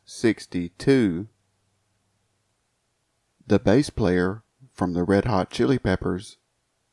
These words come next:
Flea, turns fifty-eight today. Actress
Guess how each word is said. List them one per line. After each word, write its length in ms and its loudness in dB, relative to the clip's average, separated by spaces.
Flea, 540 0
turns 640 -4
fifty-eight 840 -2
today. 480 -6
Actress 680 -2